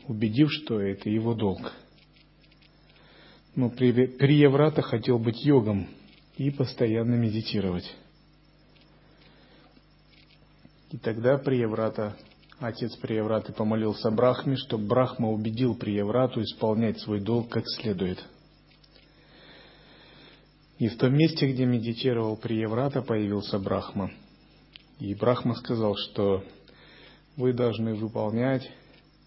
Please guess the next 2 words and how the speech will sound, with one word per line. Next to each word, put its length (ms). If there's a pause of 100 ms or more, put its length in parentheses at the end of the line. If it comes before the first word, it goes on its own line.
(240)
приказы 600 (640)
Всевышнего. 680